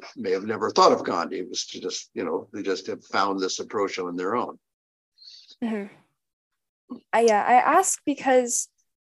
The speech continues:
Speaker 2: uh, in, in the book, you mentioned that Gandhi was often criticized for his stubbornness and his unswerving conviction that he was, that what he was doing was always right.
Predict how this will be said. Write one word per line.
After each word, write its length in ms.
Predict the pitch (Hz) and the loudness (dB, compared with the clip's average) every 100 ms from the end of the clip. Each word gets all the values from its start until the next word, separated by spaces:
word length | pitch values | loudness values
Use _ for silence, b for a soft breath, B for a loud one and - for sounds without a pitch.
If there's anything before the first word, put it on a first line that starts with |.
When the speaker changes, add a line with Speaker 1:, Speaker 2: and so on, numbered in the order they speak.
| _ _ | _ _
Speaker 2:
uh, 220 | 220 214 - | -6 -4 -2
in, 460 | - 269 262 254 240 _ _ _ _ _ _ _ _ _ _ _ - | 2 4 4 0 -4 _ _ _ _ _ _ _ _ _ _ _ -2
in 360 | 240 240 226 - | 0 0 -4 -4
the 80 | 202 | 0
book, 320 | 185 214 - | 0 -2 -2
you 100 | 233 | 0
mentioned 380 | 226 240 247 240 | 2 2 4 4
that 180 | - - 208 | 4 0 0
Gandhi 760 | 226 226 233 247 247 240 233 _ - | 2 2 0 0 0 -2 -4 _ -6
was 600 | 220 220 220 220 220 - - | 2 4 6 4 0 -2 2
often 360 | 240 240 285 | 2 2 -2
criticized 440 | 277 262 254 240 233 | 0 2 4 4 2
for 100 | 233 | 0
his 160 | 226 - | 0 -2
stubbornness 960 | - - 214 208 190 190 262 - - _ _ _ _ _ - | -2 2 2 0 -6 -8 -8 -8 -10 _ _ _ _ _ -4
and 140 | 214 | -2
his 560 | 208 226 220 214 208 - _ _ _ - | 2 2 2 -2 -6 -6 _ _ _ 4
unswerving 640 | 254 269 - 262 254 254 | 4 4 4 6 6 2
conviction 540 | 254 254 226 226 240 220 | 0 2 2 2 -2 -4
that 100 | 208 | -4
he 120 | 214 | 2
was, 480 | 208 202 202 - - _ - | 4 4 2 -4 -6 _ 4
that 120 | 226 | 6
what 140 | 233 | 6
he 100 | 240 | 2
was 160 | 240 226 | 0 0
doing 220 | 233 226 | 2 2
was 120 | 208 | 0
always 300 | 202 208 202 | 2 4 4
right. 260 | 202 185 180 | 2 -2 -4